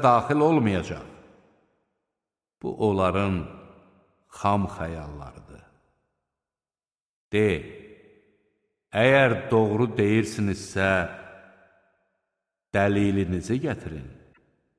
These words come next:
Xeyr, kim yaxşı işlər görüb Allaha təslim olarsa, Rəbbi yanında onun mükafatı olar. Onlara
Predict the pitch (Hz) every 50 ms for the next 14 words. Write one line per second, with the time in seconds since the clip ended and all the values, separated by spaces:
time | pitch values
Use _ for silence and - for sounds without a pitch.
0 | _ _ _ _ _ _ _ _ _ _ _ _ _ _ _ _ _ _ _ _
1 | _ _ - 90 92 92 90 90 87 82 78 73 67 - - - - - - _
2 | _ _ _ _ _ _ _ _ _ _ _ _ _ _ _ _ _ _ _ _
3 | _ _ _ - - 160 185 196 190 175 160 151 143 - - - - 170 160 139
4 | 123 - - - 117 131 147 151 139 120 113 127 120 120 120 131 135 147 143 -
5 | - - - - - - - - - - _ _ _ _ _ _ _ - 117 117
6 | 123 123 123 120 120 120 110 98 127 147 - 123 - 113 101 - - - 107 107
7 | 104 98 95 101 127 156 160 - - - 85 76 69 - - - - - - _
8 | _ _ _ _ _ _ _ _ _ _ _ _ _ _ _ _ _ _ _ -
9 | 82 90 110 117 113 101 95 98 123 170 175 160 147 143 135 131 123 120 117 139
10 | 143 123 120 120 117 123 135 139 131 123 117 - - 117 110 104 98 - - 98
11 | 90 85 78 - - 110 120 120 101 80 73 76 - - - - - - - _
12 | _ _ _ _ _ _ _ _ _ _ _ _ _ _ _ _ _ _ _ _
13 | _ _ _ _ _ _ _ - 101 101 107 107 107 113 120 117